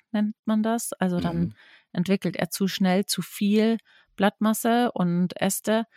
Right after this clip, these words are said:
Speaker 1: Und das führt dann dazu, dass er empfindlich wird für Krankheiten, Bakterien, Pilze et cetera. Wenn ihr den mit den, <laughs> ja, Grundstoffen versorgt,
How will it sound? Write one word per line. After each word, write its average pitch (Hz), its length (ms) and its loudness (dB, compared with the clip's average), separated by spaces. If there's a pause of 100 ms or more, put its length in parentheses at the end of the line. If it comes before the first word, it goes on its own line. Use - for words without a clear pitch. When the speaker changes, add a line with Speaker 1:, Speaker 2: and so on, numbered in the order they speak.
(360)
Speaker 1:
Und 180 580 0
das 170 160 -4
führt 190 240 -2
dann 175 240 2
dazu, 175 400 -2
dass 170 240 -2
er 175 220 0
empfindlich 170 500 -2
wird 151 160 -6
für 151 480 0
Krankheiten, 139 800 -6 (400)
Bakterien, 139 600 -6 (120)
Pilze 147 480 -6 (340)
et - 120 -10
cetera. - 420 -10 (260)
Wenn 175 120 2
ihr 175 100 4
den 175 260 4
mit - 380 -2
den, 165 400 2 (120)
<laughs> 147 100 -12
ja, 175 140 6
Grundstoffen 196 1300 0
versorgt, 190 720 4